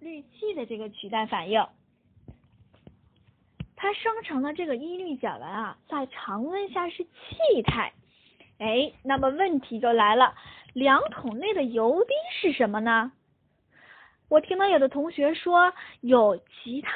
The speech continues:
的反应发生，确实是有其他的反应发生，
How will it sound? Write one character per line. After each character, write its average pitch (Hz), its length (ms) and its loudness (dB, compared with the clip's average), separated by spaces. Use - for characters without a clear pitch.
的 605 200 6
反 214 240 0
应 214 140 -8
发 233 260 -2
生， 240 300 4
确 415 400 8
实 214 320 -6
是 480 320 6
有 214 140 0
其 - 260 -12
他 233 160 -6
的 226 120 -2
反 190 200 -8
应 180 80 -14
发 220 240 -6
生， 226 260 -2